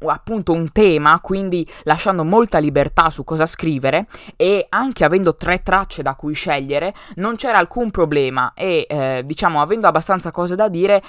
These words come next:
non ho trovato alcuna difficoltà quasi. Ho scelto la traccia che mi sembrava più consona a, a que-, quella che mi sembrava potermi dare più potenzialità, più,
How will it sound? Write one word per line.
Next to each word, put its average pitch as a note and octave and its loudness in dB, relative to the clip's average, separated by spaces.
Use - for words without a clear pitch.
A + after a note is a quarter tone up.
non F#3+ 2
ho F#3+ 2
trovato D#3+ 2
alcuna E3 0
difficoltà D3+ 0
quasi. B2 -4
Ho E3+ 2
scelto G3+ 0
la E3+ 2
traccia F#3 -2
che C#3 -2
mi D#3 -4
sembrava E3+ 6
più - 0
consona D#3+ 2
a, C3 0
a D3+ -6
que-, - 0
quella F#3+ 2
che D#3 0
mi D#3+ -6
sembrava E3+ 4
potermi E3 0
dare D#3+ 2
più F3 -6
potenzialità, D#3 2
più, D3+ -4